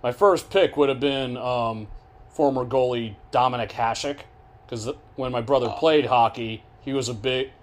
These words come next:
Speaker 1: he played
Speaker 2: The
Speaker 1: goalie
Speaker 2: Dominator.
Speaker 1: and the Dominator was what was his idol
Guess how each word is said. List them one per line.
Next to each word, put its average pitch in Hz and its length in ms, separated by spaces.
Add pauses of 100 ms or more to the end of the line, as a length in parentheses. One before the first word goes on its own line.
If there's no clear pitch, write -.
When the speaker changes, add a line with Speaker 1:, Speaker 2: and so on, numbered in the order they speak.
(160)
Speaker 1:
he 135 120 (180)
played 120 320
Speaker 2:
The 117 80
Speaker 1:
goalie 135 440
Speaker 2:
Dominator. 165 600
Speaker 1:
and 127 180
the 117 60
Dominator 127 560
was 117 320 (200)
what 135 320
was 120 160
his 110 160
idol 127 420